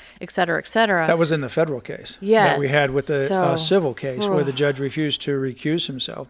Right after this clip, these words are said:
Speaker 1: Yeah.
Speaker 2: Now, in this case, we have a completely, uh, separate judge.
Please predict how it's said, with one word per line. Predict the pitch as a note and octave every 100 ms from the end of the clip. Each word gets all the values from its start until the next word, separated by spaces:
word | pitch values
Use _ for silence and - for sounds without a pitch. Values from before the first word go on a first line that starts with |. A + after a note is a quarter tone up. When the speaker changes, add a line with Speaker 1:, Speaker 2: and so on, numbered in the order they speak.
| _
Speaker 1:
Yeah. | F#3+ E3 D3+ D3+ E3 _ _ _ - -
Speaker 2:
Now, | F3+
in | D#3+
this | F3+
case, | - D3
we | D#3+
have | C#3+ C3
a |
completely, | D3+ C#3 F3 D3 C#3 C#3 -
uh, | C3+ B2+
separate | - A3+ F#3 B2
judge. | A#2+ A2 A2+ D3+